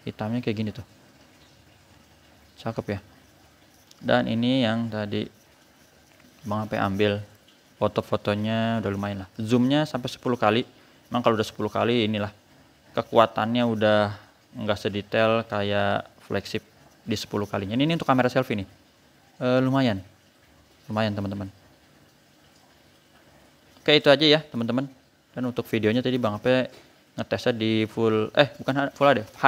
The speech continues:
D aja sih. H D tiga puluh udah lumayan sih. Uh, ini pakai slow motion dan ada makro panoramik.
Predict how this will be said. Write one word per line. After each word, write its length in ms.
D 80
aja 160
sih. 160
H 160
D 160
tiga 240
puluh 400
udah 80
lumayan 400
sih. 160
Uh, 240
ini 240
pakai 160
slow 240
motion 800
dan 400
ada 160
makro 560
panoramik. 640